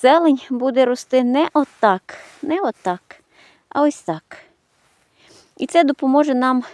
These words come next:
е, краще просапувати, краще, м, рихлити землю, ходити між рядком. Так що саджаємо ось тако. О, бачите,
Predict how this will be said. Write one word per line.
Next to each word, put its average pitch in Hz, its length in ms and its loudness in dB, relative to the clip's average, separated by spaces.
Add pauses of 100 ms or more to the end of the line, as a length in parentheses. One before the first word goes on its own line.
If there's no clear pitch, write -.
(160)
е, 220 180 -10
краще 226 680 -4 (240)
просапувати, 247 840 -4 (720)
краще, 254 460 -2
м, 214 520 -6 (120)
рихлити 262 540 -4
землю, 330 460 2 (180)
ходити 285 340 -4
між 220 420 -8
рядком. 160 460 -10 (1900)
Так 226 200 -6
що 214 220 -6 (340)
саджаємо 294 680 2 (800)
ось - 180 -10
тако. - 340 -10 (1700)
О, 208 140 -8 (1300)
бачите, - 400 -12